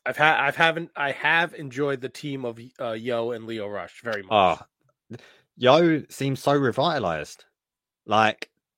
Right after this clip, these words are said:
Speaker 2: he's, he can be good. The struggle is that he's often not great, but this pairing with Lio Rush is phenomenal.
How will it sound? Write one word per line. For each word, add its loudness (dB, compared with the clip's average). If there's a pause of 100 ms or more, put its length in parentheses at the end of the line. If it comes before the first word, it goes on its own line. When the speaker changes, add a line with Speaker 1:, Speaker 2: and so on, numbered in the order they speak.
(240)
Speaker 2:
he's, -4 (120)
he -4
can -2
be 4
good. 0 (540)
The -6
struggle -2
is -6
that -4
he's -4
often -4
not -6
great, -2
but -4
this -6
pairing -4
with -8
Lio -2
Rush -6
is -14
phenomenal. -6